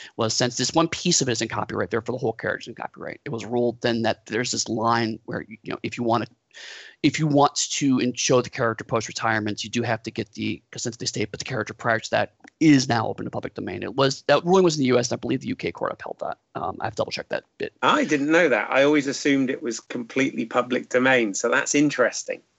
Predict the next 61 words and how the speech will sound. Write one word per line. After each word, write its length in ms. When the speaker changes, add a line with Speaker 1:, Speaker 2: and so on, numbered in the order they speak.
Speaker 2:
That, 160
Speaker 1:
Right, 140
which 120
is 80
Speaker 2:
uh, 40
Speaker 1:
why 120
you 120
don't 240
see 200
a 60
lot 480
of 100
interpretations 640
of 140
him 180
in 160
this 140
time 300
period. 200
That's 140
one 240
of 40
the 60
reasons 240
why 80
Mister 260
Holmes 320
is 40
particularly 360
striking, 280
and 80
also 280
one 200
of 40
the 40
reasons 180
why 120
I 20
think 240
it 80
failed 420
in 60
the 60
theaters 440
is 80
because 300
people 420
came 260
in 120
with 100
a 80
very 480
different 280
expectation. 520
You 60
see 180
a 20
film 240
called 220
Mister 280
Holmes, 520